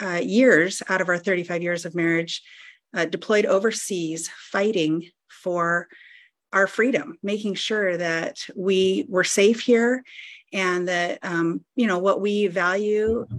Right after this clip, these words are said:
uh, as Americans was protected. And, uh, you know, I, we would pack up those five kids in our, in our minivan,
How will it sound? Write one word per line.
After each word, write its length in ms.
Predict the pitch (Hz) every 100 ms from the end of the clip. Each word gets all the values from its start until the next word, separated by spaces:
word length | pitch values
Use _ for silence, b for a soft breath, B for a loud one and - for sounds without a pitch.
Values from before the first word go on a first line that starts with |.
| -
uh, 220 | 185 170 - -
as 180 | 202 196
Americans 840 | 185 180 196 220 226 220 226 226 -
was 280 | 196 185 180
protected. 680 | 185 185 175 - 220 269 - B B B B B -
And, 460 | 214 208 196 196 196 - -
uh, 360 | 214 190 175 180 - - _ _ _ _
you 220 | 262 240 226
know, 80 | 185
I, 240 | 214 233
we 220 | 208 247
would 220 | 233 208 -
pack 280 | 202 214
up 200 | 226 226
those 240 | 220 190 -
five 320 | 196 190 190
kids 360 | - 220 233 214
in 120 | 190
our, 260 | 185 185 - -
in 140 | 208
our 100 | 202
minivan, 720 | 196 208 220 220 220 226 277